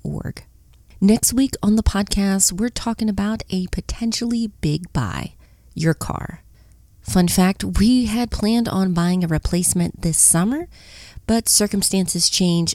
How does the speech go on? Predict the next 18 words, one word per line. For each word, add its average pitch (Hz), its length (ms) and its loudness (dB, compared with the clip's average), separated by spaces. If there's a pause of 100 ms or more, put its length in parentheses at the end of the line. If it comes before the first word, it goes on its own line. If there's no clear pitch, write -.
and 156 180 -4
long 180 220 0
story 180 280 2
short, 156 420 0
last 180 360 0
month 165 280 0
we 156 340 -4
bought - 300 -6
one. - 320 -6 (520)
Find 226 300 0
out - 160 -2
how 180 180 0
we 190 180 0
snagged 180 500 0
a - 40 -8
car 175 400 -4
we 170 200 -6
loved 196 480 -2